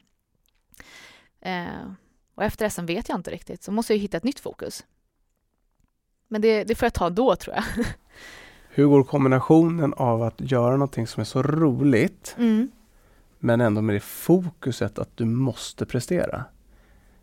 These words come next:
Speaker 2: Det är inte lätt att det slår över och blir för mycket träning.
Speaker 1: Mm, nej, det tycker jag inte.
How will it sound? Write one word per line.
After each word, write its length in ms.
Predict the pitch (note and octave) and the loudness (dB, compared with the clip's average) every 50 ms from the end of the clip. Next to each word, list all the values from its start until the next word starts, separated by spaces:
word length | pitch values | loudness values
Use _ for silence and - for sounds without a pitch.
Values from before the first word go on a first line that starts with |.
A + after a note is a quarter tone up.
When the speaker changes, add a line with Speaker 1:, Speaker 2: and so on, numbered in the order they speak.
| _ - | _ -2
Speaker 2:
Det 60 | C#3 | -2
är 20 | |
inte 140 | B2+ A#2+ C3+ | 0 2 2
lätt 200 | C3 C3+ B2 - | 2 2 0 -2
att 80 | - B2+ | -4 -4
det 80 | A2+ | -4
slår 220 | G#2+ - B2+ B2 B2 | -4 0 2 4 4
över 240 | B2+ B2 A#2+ G#2+ G#2 | 4 4 2 2 0
och 200 | G2+ G#2 G2+ F#2+ - - - - | 0 0 -2 -4 -6 -10 -14 -16
blir 300 | - - - F3 B2+ A#2+ | -18 -14 -8 -6 -6 -4
för 140 | - - A#2+ | 0 2 4
mycket 420 | C#3 E3 - - - - - - | 4 4 2 0 -4 -6 -6 -2
träning. 460 | - A#2+ A2+ G#2+ A#2 G#2+ - - - - - - | 2 2 2 4 2 0 -2 -6 -12 -20 -14 -8
Speaker 1:
Mm, 640 | - G#3+ G#3 G3+ G#3 G#3 G#3 G#3 G#3 G3+ G3+ G3 F#3+ - _ _ _ _ | -6 -4 -2 -2 -2 -2 -4 -4 -4 -4 -6 -6 -8 -12 _ _ _ _
nej, 580 | - F#3+ G3 F#3 F3+ D#3+ C#3 E2+ - F3+ - - _ _ _ _ _ _ _ - | -8 -4 -2 0 0 0 0 -2 -6 -10 -14 -20 _ _ _ _ _ _ _ -18
det 80 | - F#3 | -16 -16
tycker 200 | - F3 - G3 | -16 -14 -16 -16
jag 40 | G3 | -16
inte. 220 | - - - | -16 -16 -18